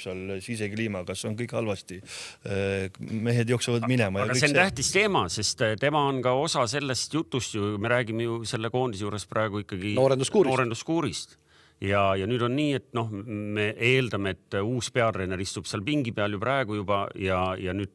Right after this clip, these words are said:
Speaker 2: nüüd sa ikkagi tekitasid endale olukorra, kus sind võib-olla nüüd paar aastat, eks ju, ei kutsuta. Niigi ta oli keeruline, eks ju, kogu see situatsioon. Ja,
Speaker 3: Et ta,
Speaker 2: ja
Speaker 3: et ta käima hakkas üldse.
Speaker 2: <laughs> Jah, ja, ja noh, ja oleks see siis nüüd nagu kõva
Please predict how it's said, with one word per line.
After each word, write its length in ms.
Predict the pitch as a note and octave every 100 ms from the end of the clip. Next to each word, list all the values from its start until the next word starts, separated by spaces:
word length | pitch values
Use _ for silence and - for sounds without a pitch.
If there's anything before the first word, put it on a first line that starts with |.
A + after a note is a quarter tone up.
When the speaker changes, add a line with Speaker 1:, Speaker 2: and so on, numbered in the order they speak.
| _ -
Speaker 2:
nüüd 160 | G#2+
sa 140 | - G#2+
ikkagi 240 | G2+ F#2+
tekitasid 480 | G#2+ - - - G2+
endale 240 | G#2 G#2
olukorra, 400 | G#2+ C3+ G#2+ F#2 F#2+
kus 200 | F2 -
sind 160 | G2+
võib-olla 320 | G2+ G2 G2+ G#2
nüüd 160 | G2+
paar 240 | - G#2+ G2+
aastat, 320 | - - G2+
eks 160 | -
ju, 80 | G#2
ei 80 | G2+
kutsuta. 400 | D#3 - - F2
Niigi 240 | C3 A#2+
ta 140 | F2 E2
oli 140 | E2 D2+
keeruline, 480 | - F2 D2+ C#2 C#2
eks 220 | C#2 - D2
ju, 80 |
kogu 240 | C#2 D#2+ D#2
see 240 | D#2+ D2+ C#2+
situatsioon. 560 | - E2 D#2 F#2 E2+ D2 - - - - -
Ja, 380 | F2 E2+ D#2+ E2 -
Speaker 3:
Et 60 | F#2
ta, 60 | B2+
Speaker 2:
ja 80 | D3
Speaker 3:
et 80 |
ta 60 | C#3+
käima 240 | D3+ D#3 D#3
hakkas 240 | - G#2+
üldse. 300 | G#2 - E2+ E2+ - -
Speaker 2:
<laughs> 540 | G#2+ A2 G#2+ B2 A#2
Jah, 140 | A2+ F#2+ A2+
ja, 200 | G2+ G2+ G2 -
ja 140 | G2 F2+ F#2
noh, 220 | G#2 G2
ja 140 | G#2 A2+
oleks 220 | C#3 -
see 80 | F#2+
siis 220 | F#2 D#2+
nüüd 140 | G2+ F2+
nagu 220 | G2 F#2
kõva 160 | B2+